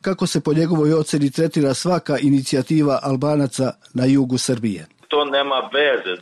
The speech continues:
Speaker 2: da kako se to interpretiše u Beogradu, ba-, ali baš nema veze. I na način na kome se interpretišu, treba da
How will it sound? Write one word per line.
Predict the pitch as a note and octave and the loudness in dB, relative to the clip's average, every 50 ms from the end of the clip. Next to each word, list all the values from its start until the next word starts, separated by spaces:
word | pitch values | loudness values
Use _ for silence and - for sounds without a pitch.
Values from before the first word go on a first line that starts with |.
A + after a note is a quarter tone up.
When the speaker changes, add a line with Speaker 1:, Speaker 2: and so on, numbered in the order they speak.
| _ - | _ -6
Speaker 2:
da | G#2 A#2 A2+ A2 - | -2 -2 -2 -2 -2
kako | - D3 D3+ D3+ C#3+ C#3 | -4 -4 -4 -2 -2 -2
se | C3+ - C3 B2 - - | -2 -2 -4 -4 -4 -2
to | - D#3 D3+ D3+ C#3+ C#3 C3+ C3 B2+ A#2 - - | 0 2 4 4 4 4 4 2 2 2 0 -2
interpretiše | B2 B2+ - B2+ A2 - B2 C3+ D3 - C#3 C3+ - - A2+ | -8 -8 -4 -4 -4 -2 -2 -4 -4 -4 -8 -10 -8 -6 -6
u | G#2 | -4
Beogradu, | - - B2 A2 F#2 F#2 E2+ - - _ _ _ _ _ _ _ _ _ _ _ - | -2 0 0 0 0 -2 -6 -8 -12 _ _ _ _ _ _ _ _ _ _ _ -6
ba-, | - D#3 D3 C3+ | -4 -4 -4 -2
ali | - A2+ A2+ A#2 A#2+ | 0 0 2 2 0
baš | A#2+ D#3+ D3+ - - | 0 -2 -2 -2 -2
nema | B2+ A#2+ A2 G2 F2+ | -4 -4 -2 -2 -4
veze. | E2+ E2 D#2 - - - - _ _ _ _ _ _ _ _ _ _ - - - - _ _ _ _ _ - | -4 -6 -10 -10 -14 -18 -20 _ _ _ _ _ _ _ _ _ _ -20 -20 -20 -20 _ _ _ _ _ -4
I | G#2 A2 A2 G#2+ F#2+ | -2 0 0 0 0
na | E2 G2+ G#2 G#2+ | -2 -2 -2 -2
način | G#2 F#2+ F#2+ A#2+ D3+ F#3 G3+ G3+ F#3 - E3 D3 | -2 -4 -4 -4 -2 -2 -2 -2 -4 -4 -4 -4
na | C#3+ C3 | -4 -2
kome | - B2+ B2 A#2 | -2 -4 -4 -6
se | G#2 - G2+ | -8 -8 -8
interpretišu, | G#2 G2 G#2+ G#2+ G2 G2 F#2 - - - - - - - - _ _ _ _ _ _ _ _ _ _ _ _ | -8 -4 -4 -4 -4 -4 -6 -6 -8 -14 -14 -14 -14 -14 -16 _ _ _ _ _ _ _ _ _ _ _ _
treba | - C3 D3 E3 E3+ F3 E3+ | -6 -4 -2 -2 0 -2 -2
da | - E3+ E3 | 0 0 -2